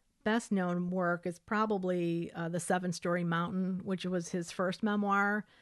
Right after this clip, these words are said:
about being a young person and why he became a monk and his early years. And, uh, it's one of my favorite spiritual, uh, autobiographies.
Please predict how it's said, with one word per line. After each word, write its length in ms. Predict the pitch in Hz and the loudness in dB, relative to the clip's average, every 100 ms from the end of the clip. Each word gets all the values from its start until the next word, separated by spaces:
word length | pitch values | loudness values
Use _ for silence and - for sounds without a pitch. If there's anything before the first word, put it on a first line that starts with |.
| _ _ | _ _
about 680 | 190 175 175 175 175 180 - | -4 0 2 0 -2 -6 -2
being 260 | 190 190 185 | 0 2 2
a 80 | 175 | 0
young 240 | 170 170 | 0 -2
person 380 | - 175 170 175 | -2 -2 -2 -2
and 140 | 180 | -2
why 200 | 170 170 | 0 -2
he 120 | 170 | -2
became 300 | 170 170 175 165 | -4 -4 -4 -2
a 40 | |
monk 340 | 170 160 165 165 | -2 -2 -4 -8
and 240 | 156 156 180 _ _ | -10 -10 -14 _ _
his 180 | 185 180 | -6 -6
early 300 | - 175 170 | -4 -2 -2
years. 540 | 170 170 165 170 170 - - - - _ _ | -2 -2 -2 -4 -8 -14 -20 -20 -20 _ _
And, 200 | 180 180 | -2 0
uh, 40 | |
it's 200 | 175 165 | -2 0
one 140 | 226 233 | 4 6
of 60 | |
my 140 | 220 180 | 8 4
favorite 440 | - 175 180 170 | 2 0 0 -4
spiritual, 680 | - 165 165 165 160 151 160 - - | -6 -4 -2 -2 -2 -2 -6 -10 -12
uh, 160 | 170 165 185 208 _ _ _ | -8 -8 -8 -14 _ _ _
autobiographies. 1000 | 175 170 165 165 170 175 165 165 165 185 | -4 -2 -2 -2 -4 -4 -4 -4 -4 -6